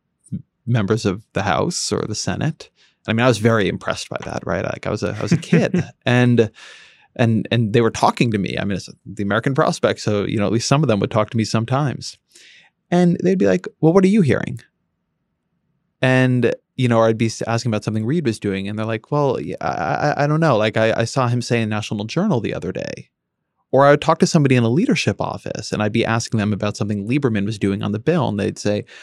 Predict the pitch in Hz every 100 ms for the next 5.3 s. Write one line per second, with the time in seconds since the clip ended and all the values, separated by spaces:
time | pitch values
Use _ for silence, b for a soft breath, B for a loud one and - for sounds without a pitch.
0 | B B 160 165 160 147 135 120 - 151
1 | 160 151 _ _ - - 165 117 92 98
2 | 110 - 117 113 110 110 - 117 110 -
3 | 156 143 147 120 - 117 113 - 104 104
4 | 104 98 - 98 98 110 - - 180 -
5 | - - 117